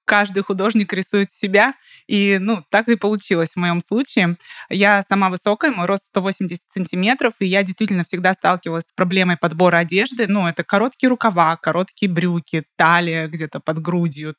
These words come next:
ну, одежда не садится. И поэтому основала бренд одежды для высоких девушек.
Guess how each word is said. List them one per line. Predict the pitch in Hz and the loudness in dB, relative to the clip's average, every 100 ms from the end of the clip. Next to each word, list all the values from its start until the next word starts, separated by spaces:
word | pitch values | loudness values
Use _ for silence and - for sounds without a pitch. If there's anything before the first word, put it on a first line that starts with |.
| - | -10
ну, | - - 226 | -8 0 2
одежда | 185 185 190 170 | 2 2 0 -2
не | 170 | -2
садится. | - 175 175 - - 151 - - - - | -2 -2 -4 -6 -10 -10 -14 -20 -20 -20
И | - 185 190 202 202 175 _ _ | -4 0 2 4 2 -2 _ _
поэтому | - 190 208 240 208 | 2 2 2 0 2
основала | 185 - 180 165 190 196 180 | 0 0 -2 0 0 -2 -4
бренд | 170 185 175 | -2 0 0
одежды | 170 170 240 262 277 254 | -2 -2 -2 -2 -2 -2
для | 185 175 170 | 0 0 0
высоких | 165 180 202 185 | -4 -6 -4 -6
девушек. | 165 156 - - - | -4 -6 -8 -16 -18